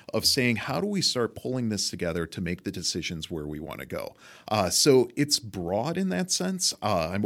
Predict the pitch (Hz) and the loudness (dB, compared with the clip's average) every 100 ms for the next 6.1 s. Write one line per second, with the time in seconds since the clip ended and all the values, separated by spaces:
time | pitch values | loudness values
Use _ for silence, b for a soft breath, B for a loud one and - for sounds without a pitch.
0 | 107 113 123 98 90 85 - 156 139 98 | 0 0 0 2 6 6 6 2 2 0
1 | - - 117 - 85 78 80 95 110 117 | 0 0 2 0 0 -4 -4 0 0 0
2 | 101 78 76 76 B B B - 92 - | 0 -4 -6 -6 B B B 0 0 2
3 | 131 131 - - 101 101 131 127 180 180 | 2 2 0 -8 -8 -4 -2 -2 -2 -4
4 | - 131 - 120 90 110 131 170 - 120 | -2 -6 -2 -2 0 2 2 2 4 2
5 | 123 - 135 104 143 143 - 127 113 92 | 2 2 2 4 2 2 2 4 4 4
6 | 87 | 2